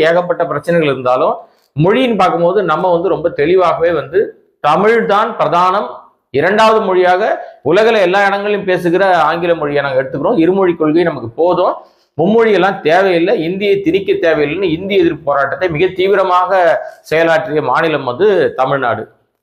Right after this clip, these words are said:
அறுபத்தஞ்சுல அது மிகப்பெரிய பிரச்சனை. மாணவர் போராட்டம், இப்படி ஒரு மாணவர் போராட்டம் நடந்ததே இல்லைன்ற மாதிரி உலகத்துக்கே ஒரு எடுத்துக்காட்டாக விளங்கிய அந்த மாணவர் போராட்டம் மிக தீவிரமாக இருந்த காலகட்டம். அதை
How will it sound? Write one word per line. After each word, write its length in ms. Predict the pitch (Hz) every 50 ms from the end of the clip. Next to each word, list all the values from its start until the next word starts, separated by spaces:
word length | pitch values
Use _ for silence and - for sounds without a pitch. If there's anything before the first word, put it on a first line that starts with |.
| _ _ -
அறுபத்தஞ்சுல 600 | 120 131 170 196 196 190 185 175 175 180 185 196 196 190 175
அது 100 | 160 147 139 120 123
மிகப்பெரிய 420 | 127 160 175 170 - 202 208 214 208 196 175 - -
பிரச்சனை. 380 | 147 156 156 156 170 170 196 233 - - - - - 113
மாணவர் 420 | 123 151 175 190 190 180 170 - 156
போராட்டம், 380 | 165 170 165 165 165 190 202 180 143
இப்படி 240 | - - 190 190 190 190
ஒரு 100 | 185 170 165
மாணவர் 300 | 165 180 185 185 175 175 175
போராட்டம் 300 | 160 165 165 170 147 143
நடந்ததே 360 | 160 170 175 185 190 190 170 156
இல்லைன்ற 380 | 160 175 185 185 175 165 151 156 156 147
மாதிரி 200 | 156 160 196 - - - _ _ _ _ _ _ _ _ _ -
உலகத்துக்கே 500 | 110 143 196 226 233 226 233 226 247 233 220
ஒரு 60 | 196 175 175
எடுத்துக்காட்டாக 640 | 180 202 196 214 190 190 170 175 170 170 175 180 170
விளங்கிய 320 | 156 151 151 147 151 175 165
அந்த 100 | 151 135 135
மாணவர் 340 | 135 139 139 135 127 110 -
போராட்டம் 320 | 123 123 127 127 185 196 165 139
மிக 160 | 147 160 185 180 185
தீவிரமாக 440 | 160 160 160 160 156 143 139 143 143 151 131
இருந்த 160 | 127 127 135 127
காலகட்டம். 480 | 120 120 120 113 107 104 - 110 110 117 135
அதை 120 | 156 175